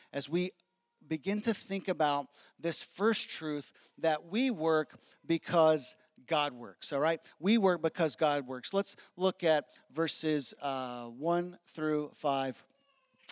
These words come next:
of chapter one. Here we go. "In the beginning, God created the heavens and the earth. The earth was without form and void,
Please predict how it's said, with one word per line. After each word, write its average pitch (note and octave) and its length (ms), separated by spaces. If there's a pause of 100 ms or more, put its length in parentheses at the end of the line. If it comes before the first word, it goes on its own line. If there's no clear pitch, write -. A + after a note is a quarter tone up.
(140)
of B2 120
chapter B2+ 380
one. A2 340
Here D#3 120
we D3 80
go. A2 180 (1040)
"In F#3+ 180
the F#3+ 100
beginning, D3 680 (1200)
God D#3+ 480 (400)
created D3 800 (400)
the D3 100
heavens F#3+ 800 (380)
and D3 160
the C#3 220
earth. A#2+ 440 (920)
The F3 240
earth G3+ 320
was F#3+ 340
without E3+ 640
form F3+ 560 (120)
and C#3 180
void, B2 560